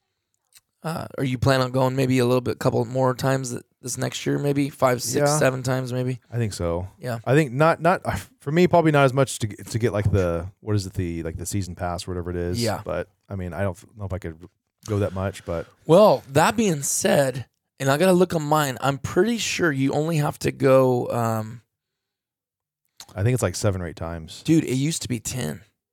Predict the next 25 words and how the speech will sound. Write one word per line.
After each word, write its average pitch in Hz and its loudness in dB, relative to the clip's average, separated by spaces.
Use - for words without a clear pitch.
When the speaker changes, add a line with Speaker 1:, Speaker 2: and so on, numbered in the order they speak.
Speaker 2:
Okay. 85 -10
Speaker 1:
Yeah. 120 -6
Speaker 2:
No, 120 0
'cause 110 -2
I, 127 4
I 147 6
did 170 6
the 135 4
math, 113 2
'cause 113 -4
if 110 0
you 113 -6
do 123 2
it 104 0
buying 107 2
certain 98 -8
pass, 101 -2
like, 104 -2
the 98 -6
two 113 -4
days, 120 2
you 147 -6
buy 135 4
Speaker 1:
Mm-hmm. 170 6
Speaker 2:
one, 180 0